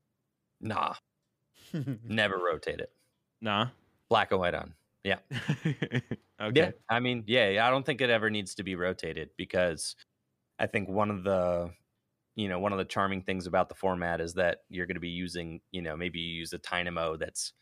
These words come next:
Speaker 1: ten years old in your deck. You don't have to use a ten-year-old Tynamo in your deck,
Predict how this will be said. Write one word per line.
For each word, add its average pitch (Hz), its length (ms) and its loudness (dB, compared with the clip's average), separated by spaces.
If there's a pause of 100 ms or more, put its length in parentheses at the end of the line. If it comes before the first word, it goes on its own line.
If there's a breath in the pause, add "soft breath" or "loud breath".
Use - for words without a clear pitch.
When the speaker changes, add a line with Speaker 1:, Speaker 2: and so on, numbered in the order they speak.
(320 soft breath)
Speaker 1:
ten 90 260 -2
years 82 280 -2
old 87 420 0 (220)
in 92 180 -6
your 82 120 -6
deck. 82 460 0 (560)
You 123 100 2
don't 110 160 2
have 120 320 0
to 87 100 -4
use 78 240 -4
a 78 80 -10
ten-year-old 80 440 -4
Tynamo 76 400 -4
in 78 60 -8
your 76 80 -6
deck, - 320 -6